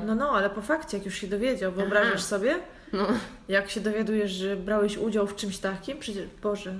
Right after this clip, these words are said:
Speaker 1: nie wyobrażam sobie tego
Speaker 2: No tak,
Speaker 1: nawet.
Speaker 2: no on był pewnie jakiegoś rodzaju alibi dla niego w tamtym czasie, no nie?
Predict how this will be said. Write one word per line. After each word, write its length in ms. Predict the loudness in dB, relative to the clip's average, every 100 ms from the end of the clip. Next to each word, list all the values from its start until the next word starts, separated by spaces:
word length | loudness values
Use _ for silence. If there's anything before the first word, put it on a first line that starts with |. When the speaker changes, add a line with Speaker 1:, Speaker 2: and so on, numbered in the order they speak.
| -6
Speaker 1:
nie 120 | -4
wyobrażam 400 | -2 -2 -4 -6
sobie 200 | -8 -4
tego 160 | -2 0
Speaker 2:
No 60 |
tak, 100 | 0
Speaker 1:
nawet. 100 | 2
Speaker 2:
no 80 | 2
on 200 | 4 2
był 180 | -2 -2
pewnie 420 | -2 -2 -2 -2
jakiegoś 380 | -2 -4 -4 -4
rodzaju 460 | -4 -2 -2 0 0
alibi 380 | 0 -2 -2
dla 120 | -2 -2
niego 280 | -2 -4
w 100 | -6
tamtym 360 | -4 -4 -4 -6
czasie, 320 | -8 -10 -8
no 100 | -6
nie? 180 | -4